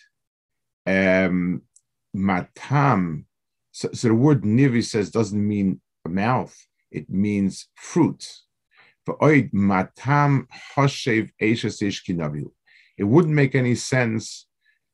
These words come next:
in the pasuk. It says, "Hoshev eishes ish ki navihu." Well, w-, w-, him being Hashem's spokesman is not going to, so why would his tefillah be good for you? In Pirush Dabrinu,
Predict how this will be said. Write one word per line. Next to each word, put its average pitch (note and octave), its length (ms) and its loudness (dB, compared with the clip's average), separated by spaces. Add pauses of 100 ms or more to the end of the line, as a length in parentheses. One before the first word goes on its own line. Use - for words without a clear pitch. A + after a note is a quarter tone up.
(100)
in F#2+ 80 0
the G2 80 0
pasuk. A#2+ 640 0 (360)
It F2 160 -8
says, A2 280 0
"Hoshev C3+ 340 2
eishes A#2 240 2
ish B2+ 160 0
ki A2 140 -2
navihu." G#2+ 580 0 (420)
Well, A2+ 280 0 (360)
w-, - 400 -10
w-, B2 320 -2
him A2 140 2 (140)
being D3+ 240 4
Hashem's A#2+ 400 0
spokesman F#2+ 800 -2 (540)
is G2 200 -2
not A2 240 0
going A#2 220 2
to, F#2 140 -4
so - 300 -10
why G2 240 2
would A2+ 200 0
his F2+ 180 -10
tefillah G#2+ 360 0
be F#2 300 -2 (240)
good C3+ 220 2
for - 140 -8
you? - 120 -14 (680)
In F#2+ 120 0
Pirush D3 380 2
Dabrinu, G2+ 600 0